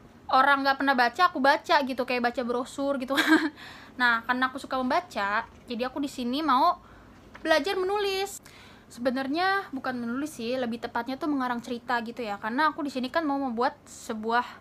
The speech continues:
cerita fiksi. Jadi tuh aku udah lama banget kan suka novel gitu. Oh iya, salah satu novel favorit aku yaitu Hujan. Itu karyanya Terelia, itu sih keren banget sih. Yang kedua, aku suka ini.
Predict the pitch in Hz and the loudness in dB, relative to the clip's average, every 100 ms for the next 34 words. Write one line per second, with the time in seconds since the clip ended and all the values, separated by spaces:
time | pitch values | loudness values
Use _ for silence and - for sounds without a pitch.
0 | - - - - - 311 311 302 - 370 | -20 -20 -20 -20 -8 -4 -2 -4 -4 -4
1 | - 277 226 220 - - - - - - | -4 -8 -8 -10 -16 -20 -20 -20 -20 -20
2 | - 262 311 320 392 311 381 320 277 254 | -14 -8 -8 -2 2 2 2 2 2 2
3 | 240 233 294 330 240 226 254 254 226 226 | 2 0 -2 -4 -2 -2 -2 -4 -4 -4
4 | 226 226 214 214 254 247 349 349 302 277 | -8 -10 -10 -12 -8 4 4 4 0 0
5 | 262 277 269 262 247 240 247 240 - - | -2 -2 -4 -2 -4 -4 -6 -6 -10 -4
6 | 285 262 294 311 302 277 277 - - - | -4 -4 -4 -2 0 -2 -4 -12 -20 -20
7 | - - - 240 - 294 302 302 262 254 | -20 -20 -16 -16 -10 -4 -4 0 0 0
8 | 240 240 240 233 233 220 220 285 - - | -4 -4 -4 -4 -6 -6 -6 -8 -8 -6
9 | 240 240 220 214 226 220 233 - - 247 | -6 -4 -4 -4 -8 -16 -18 -14 -10 -6
10 | 240 247 277 - 262 - 302 302 302 - | -4 0 0 0 -4 -6 -6 -4 -6 -8
11 | - 233 220 | -10 -10 -12